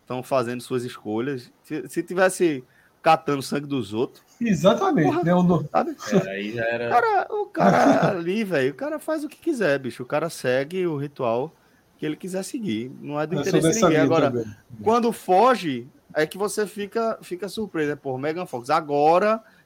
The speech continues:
Speaker 1: que ela ficou noiva do cara, resolveu falar disso aí. Sabe? Aí você faz, porra, é Hollywood, é essa fuleiragem, tudo é aparência, tudo são imagens, tudo é o que se fala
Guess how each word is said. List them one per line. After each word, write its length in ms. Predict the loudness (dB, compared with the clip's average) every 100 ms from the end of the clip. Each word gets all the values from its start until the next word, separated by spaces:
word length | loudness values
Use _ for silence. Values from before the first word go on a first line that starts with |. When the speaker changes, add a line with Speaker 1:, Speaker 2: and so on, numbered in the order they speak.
| _
Speaker 1:
que 80 | -2
ela 180 | 0 -2
ficou 260 | -6 -8
noiva 260 | -2 -2 -2
do 100 | -6
cara, 420 | 0 2 4 2
resolveu 320 | 0 -2 -6
falar 300 | -4 -2 -2
disso 200 | -4 -4 -4
aí. 360 | -2 -6 -10 -16 _ _ _ -20
Sabe? 280 | -6 -4 -4
Aí 60 | -6
você 220 | -10 -14
faz, 180 | -12 -14 -12
porra, 480 | -10 -4 -2 -2 -4 _
é 80 | -8
Hollywood, 840 | -4 -2 -2 -2 -4 -4 -6 -6
é 40 | -4
essa 220 | -6 -8
fuleiragem, 800 | -8 -4 -2 0 0 -2 -4 -8
tudo 220 | -12 -6
é 40 |
aparência, 760 | -6 -4 -6 -6 -8 -8 -10 -16
tudo 240 | -18 -20 -14
são 120 | -12
imagens, 600 | -6 -2 2 2 0 -10
tudo 320 | -14 -6 -2
é 40 | -2
o 100 | -2
que 80 | -10
se 120 | -20
fala 540 | -8 -2 -2 -2 -6